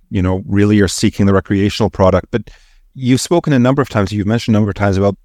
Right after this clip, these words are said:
the medical benefits, and it seems to be a focus for you. It's personal, from what I gather, um, with regards to members of your family and people around you, but it's something which you're, you're looking at from a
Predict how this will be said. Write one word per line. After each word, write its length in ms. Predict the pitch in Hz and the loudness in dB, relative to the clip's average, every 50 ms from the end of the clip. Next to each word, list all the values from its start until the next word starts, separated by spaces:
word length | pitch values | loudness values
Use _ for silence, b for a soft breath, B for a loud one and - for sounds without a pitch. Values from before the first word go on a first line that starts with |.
| _ - | _ -2
the 80 | 110 | 0
medical 440 | 95 95 95 98 101 107 - - 107 | 0 2 2 2 2 0 0 0 0
benefits, 640 | 90 98 95 92 98 95 - - 87 82 - - - | 2 2 0 2 0 -4 -4 -2 -4 -2 -2 -2 -2
and 200 | 101 98 101 107 | 0 0 0 0
it 120 | 101 - | 0 -2
seems 280 | - - 139 147 160 - | -2 -2 0 0 0 0
to 80 | - - | -2 -2
be 80 | 160 | -2
a 40 | - | -2
focus 420 | - - - 120 113 - 123 - | -2 0 0 0 0 0 -6 -8
for 160 | - - - 107 | -8 -4 -2 -2
you. 420 | 95 92 101 101 101 104 104 101 _ _ _ _ _ _ - | 0 2 2 2 2 2 0 -2 _ _ _ _ _ _ -6
It's 160 | - - - | -6 -6 -6
personal, 560 | - - - - 123 120 - - 135 131 139 135 | -6 -6 -2 -2 -2 -2 -2 -2 -2 0 -2 -2
from 160 | - - 123 | -2 0 0
what 140 | 123 120 120 | 2 2 2
I 80 | 120 | 2
gather, 400 | 110 120 120 120 135 151 160 160 _ _ _ _ _ _ _ - - | 2 2 2 2 2 0 -4 -4 _ _ _ _ _ _ _ -10 -4
um, 480 | 107 95 98 95 95 92 92 92 92 92 | 0 2 2 4 2 2 2 0 0 -2
with 160 | 95 92 95 | -2 -4 -4
regards 320 | 95 92 95 95 92 - | -2 -2 0 -2 -2 -2
to 180 | - 104 95 90 | -2 0 0 2
members 300 | 87 87 87 95 98 87 | 2 2 0 0 0 -2
of 80 | 95 92 | -2 -2
your 80 | 92 | -4
family 400 | 85 - - 92 92 104 107 107 | -4 -2 -2 0 2 2 0 0
and 100 | 95 - | 0 -2
people 240 | - 107 95 - 95 | -2 -4 -4 -2 0
around 360 | 92 87 90 90 95 104 107 | 0 0 2 2 2 0 2
you, 160 | - 135 139 135 _ _ _ _ _ _ - - | 2 0 0 -2 _ _ _ _ _ _ -8 0
but 220 | 107 110 110 110 | 2 2 4 4
it's 300 | 113 113 107 104 - - | 4 2 2 0 -4 -6
something 400 | - 131 120 123 - - 123 117 | -2 0 0 0 0 2 2 2
which 280 | 113 113 104 - - - | 2 0 0 -2 -6 -2
you're, 400 | 113 107 107 110 110 107 117 - - 175 151 _ _ - | 0 2 2 2 0 0 -2 -6 -10 -14 -16 _ _ -6
you're 120 | 127 113 | -2 0
looking 320 | 117 127 - - 135 123 | 0 -2 -2 0 0 0
at 100 | 123 117 | 0 0
from 260 | - - 123 110 101 | 0 0 0 0 0
a 60 | 113 | -2